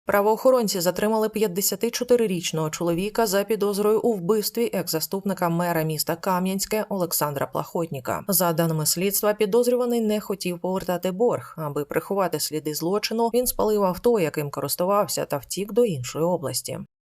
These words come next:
Водночас контррозвідка Служби безпеки спільно з Національною поліцією затримали двох російських агентів, які прибули до Львова, щоб підірвати адмінбудівлю місцевого райвідділу поліції.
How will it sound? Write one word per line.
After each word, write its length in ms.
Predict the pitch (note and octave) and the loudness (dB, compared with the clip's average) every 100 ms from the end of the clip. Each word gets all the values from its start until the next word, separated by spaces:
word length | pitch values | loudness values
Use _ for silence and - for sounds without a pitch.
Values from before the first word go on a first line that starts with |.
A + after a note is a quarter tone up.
| _ | _
Водночас 480 | A3+ A#3+ C#4 C#4 C4 | 0 4 4 4 2
контррозвідка 720 | - A3+ A#3+ A#3+ A3+ A3 - | 2 2 4 4 4 2 0
Служби 360 | G#3 G3 F#3 G3 | 0 0 0 0
безпеки 540 | F#3 G3 - A3+ E3 | 0 0 0 0 2
спільно 400 | D#3+ - E3 D#3+ | -2 0 -2 -2
з 60 | D3+ | 0
Національною 600 | E3+ E3+ F3 F3+ F3+ F#3+ | 0 0 0 0 2 0
поліцією 680 | F#3+ F#3 G#3+ A#3 A#3+ A#3 A3+ | 0 -2 -2 -2 -2 0 0
затримали 520 | G3+ F#3+ G#3 A3+ A3+ | 0 0 0 0 0
двох 360 | G3+ G3 A3+ A#3 | 0 0 2 2
російських 560 | G#3+ F3 D#3 E3+ E3 | 0 0 -2 -4 -2
агентів, 480 | F#3 G3+ G#3+ A3 A3+ | 0 2 2 0 0
які 240 | G#3+ B3+ | 0 0
прибули 420 | C4 B3+ A3 G#3+ G#3 | 2 2 4 4 4
до 160 | G#3+ | 2
Львова, 420 | G#3 F3+ F3+ G3 | 2 2 2 2
щоб 300 | G#3+ - F#3 | 0 -2 -4
підірвати 600 | F#3+ F3+ G3+ F#3 G3+ G#3 | -2 0 2 4 4 4
адмінбудівлю 800 | G#3 F3 F#3+ F3+ E3+ C3+ F3 F#3 | 2 2 0 2 0 0 0 0
місцевого 520 | E3+ D#3 - D#3+ D#3 D3+ | 0 0 -2 -2 -2 -2
райвідділу 580 | D3+ C#3+ D3+ D3+ D3 | -2 -2 -4 -4 -6
поліції. 600 | C#3+ D#3 D#3 B2+ A#2+ A2 | -4 -2 -2 -4 -6 -6